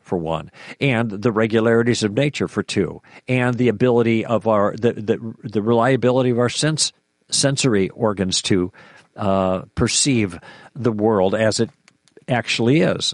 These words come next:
That's three. And reason and rationality, that's four. None of these are science. These are all things that science requires. So if science is the only thing that gives us true information about the world, w-, w-,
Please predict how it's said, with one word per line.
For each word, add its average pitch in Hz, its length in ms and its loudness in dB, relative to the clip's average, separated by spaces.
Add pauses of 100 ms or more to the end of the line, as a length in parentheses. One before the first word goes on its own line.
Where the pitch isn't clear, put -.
That's 104 300 -2
three. 104 360 0 (300)
And 120 320 0
reason 143 380 2
and 117 100 2
rationality, 123 720 0
that's 110 260 -2
four. 147 380 0
None 151 140 0
of 269 100 2
these 107 220 2
are 90 80 0
science. - 560 -4 (340)
These 117 180 0
are 107 60 2
all 117 240 0
things 120 360 -2
that 101 120 -4
science 95 580 -2 (240)
requires. 110 960 -2 (280)
So 139 160 2
if 113 80 -2
science 147 880 0 (640)
is 131 160 2
the 131 140 2
only 143 140 2
thing 139 180 -2
that 110 80 0
gives 113 180 0
us 107 140 0
true 131 240 0
information 113 600 -2
about 90 140 0
the - 100 -2
world, 110 340 0 (100)
w-, 113 160 -4
w-, - 200 -10